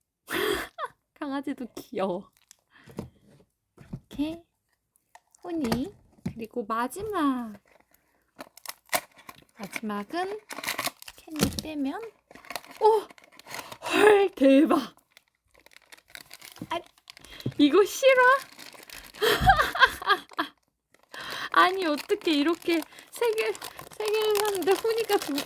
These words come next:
두, 두 개나 나올 수 있죠? 아, 진짜 최악이다. <laughs> 차라리 맹구가 더 귀여워. 훈이 뭐야. <laughs> 훈이 착하긴 한데.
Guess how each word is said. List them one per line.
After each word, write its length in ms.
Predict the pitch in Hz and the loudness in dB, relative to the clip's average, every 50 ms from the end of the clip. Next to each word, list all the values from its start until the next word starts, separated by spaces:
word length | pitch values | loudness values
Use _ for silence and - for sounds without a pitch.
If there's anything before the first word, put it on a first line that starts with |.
| - - | -8 -12
두, 220 | - - 294 285 | -10 -8 -8 -8
두 240 | 285 - - - 302 | -8 -12 -12 -10 -4
개나 260 | 277 370 359 349 339 | -2 -2 -2 -2 -2
나올 240 | 302 285 262 262 269 | -2 0 0 0 -2
수 140 | 269 - 240 | -2 -6 -10
있죠? 320 | 220 214 - - 320 415 415 - - - - - - - - - - - - - - - - - - - - - - - - - - - - - - | -10 -10 -8 -6 -4 -4 -4 -6 -10 -12 -12 -12 -14 -18 -20 -20 -16 -12 -10 -10 -10 -10 -12 -12 -12 -12 -12 -10 -8 -8 -8 -8 -10 -14 -16 -10 -6
아, 200 | 277 294 294 277 - | -6 -4 -4 -6 -8
진짜 300 | - - - - 277 277 | -10 -10 -4 -2 -2 -2
최악이다. 640 | - - - 359 370 359 349 - 262 - - 214 214 | -2 -2 0 2 2 2 2 0 -4 -8 -6 -8 -8
<laughs> 3000 | 220 226 - - - - - - 415 453 415 427 370 339 - - - - - - - - - - - - - - - - - - - - - - - - - - - - - - - - - - _ - - - - - - - - - | -8 -12 -14 -12 -12 -6 4 6 6 6 6 4 0 0 -2 -2 -2 -4 -6 -8 -14 -18 -18 -18 -20 -20 -18 -18 -18 -18 -18 -20 -20 -16 -16 -16 -16 -16 -18 -16 -16 -14 -14 -14 -14 -14 -14 -16 _ -20 -20 -20 -20 -20 -20 -20 -16 -10
차라리 440 | - - 381 349 359 359 294 320 254 | -2 2 2 4 4 2 2 0 0
맹구가 680 | 226 247 247 247 254 277 269 - 320 330 349 311 294 | 0 0 0 0 -2 -4 -4 -6 -6 -2 -2 -2 0
더 100 | - 285 | 0 -2
귀여워. 1120 | 285 - - 262 262 285 294 294 285 269 262 254 240 233 233 233 233 233 233 233 226 247 - | -2 -2 -4 -2 2 4 4 4 4 4 2 0 -2 -4 -6 -6 -6 -6 -6 -8 -10 -10 -10
훈이 220 | - 320 311 320 311 | -10 -10 -10 -8 -10
뭐야. 680 | 247 233 240 247 247 240 233 226 226 226 226 226 233 247 - - - - - - | -8 -6 -4 -4 -4 -4 -4 -4 -6 -6 -6 -4 -4 -4 -4 -6 -8 -6 -4 -6
<laughs> 320 | - - - - - - | -6 -6 -10 -16 -16 -16
훈이 260 | - 359 349 294 302 | -14 -10 -8 -8 -8
착하긴 600 | 294 - - - - - 381 403 349 - 349 330 330 | -8 -6 -8 -8 -6 -2 -2 -2 0 -2 -4 -4 -4
한데. 560 | 330 330 330 339 262 - 302 320 294 302 285 | -4 -2 -2 -4 0 2 2 2 2 2 -2